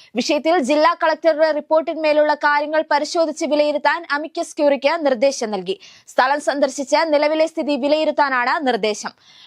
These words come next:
വെള്ളക്കെട്ട് സംബന്ധിച്ച കേസ് ജൂലൈ മുപ്പത്തൊന്നിലേക്ക് പരിഗണിക്കാനായി മാറ്റിവെച്ചു.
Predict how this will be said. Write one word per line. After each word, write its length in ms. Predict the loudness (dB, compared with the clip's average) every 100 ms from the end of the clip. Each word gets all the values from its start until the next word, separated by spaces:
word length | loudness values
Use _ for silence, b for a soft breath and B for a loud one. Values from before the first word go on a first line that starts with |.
| 0
വെള്ളക്കെട്ട് 420 | 2 2 0 -2
സംബന്ധിച്ച 440 | 0 0 0 -2
കേസ് 400 | 0 0 2 0 0
ജൂലൈ 360 | 0 2 2
മുപ്പത്തൊന്നിലേക്ക് 760 | 0 0 0 0 0 0 0 0
പരിഗണിക്കാനായി 760 | 0 0 0 0 0 -2 -4 -2
മാറ്റിവെച്ചു. 580 | -2 -2 -8 -10 -14